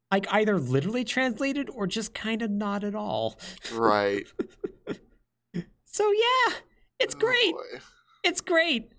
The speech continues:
Speaker 1: Oh, don't worry, Alex. It gets dumber. 'Cause you get this,
Speaker 2: Okay.
Speaker 1: you get this Chrono Cross, and you go down to the beach. And guess who's there?
Speaker 2: I, I can't at this point. Who's there?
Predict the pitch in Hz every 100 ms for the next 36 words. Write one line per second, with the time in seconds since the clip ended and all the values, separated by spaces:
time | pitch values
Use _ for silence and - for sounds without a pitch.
0 | _ _ _ - 285 302 302 254 196 196
1 | - 226 233 190 220 220 117 90 - _
2 | _ 160 175 269 - 135 127 - - _
3 | - 139 175 196 226 - 170 147 - 101
4 | 190 - 117 117 120 127 139 143 135 139
5 | 123 107 127 98 - - - 196 185 185
6 | 185 262 240 339 480 196 - - _ _
7 | _ _ _ _ - _ _ _ _ _
8 | - 117 110 127 123 - 156 151 120 -
9 | 123 123 120 - 135 208 - 147 135 127
10 | 123 104 90